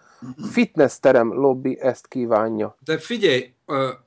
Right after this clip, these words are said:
Speaker 2: o-, ott van ez a, ez a hülye történet az ízesítéssel. Baszki, hát cukorkát lehet ízesíteni? Hát a harmadik halálok a világon a túlzott cukorfogyasztás. Azt lehet?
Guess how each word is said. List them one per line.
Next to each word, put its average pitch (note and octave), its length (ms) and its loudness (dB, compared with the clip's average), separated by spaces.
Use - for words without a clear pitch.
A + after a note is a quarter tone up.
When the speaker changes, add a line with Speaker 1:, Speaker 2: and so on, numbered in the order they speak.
Speaker 2:
o-, G#3 280 0
ott A3 180 -2
van C3+ 240 -6
ez A#2 120 -8
a, A#2+ 260 -4
ez A#2+ 140 -10
a B2 80 -4
hülye C#3+ 300 -2
történet A#2 840 -4
az G#2 180 -14
ízesítéssel. F#2 1200 -10
Baszki, F3+ 520 2
hát B2 340 -4
cukorkát F#3 840 2
lehet C3+ 420 -4
ízesíteni? D#3 1160 -6
Hát D#3+ 200 -8
a G#3 60 -2
harmadik D#3+ 760 2
halálok C3+ 680 -2
a D3 100 -2
világon C3+ 800 -2
a D#3+ 140 -14
túlzott C#3+ 580 -2
cukorfogyasztás. A2+ 1300 -8
Azt C3 360 -10
lehet? C3+ 540 -2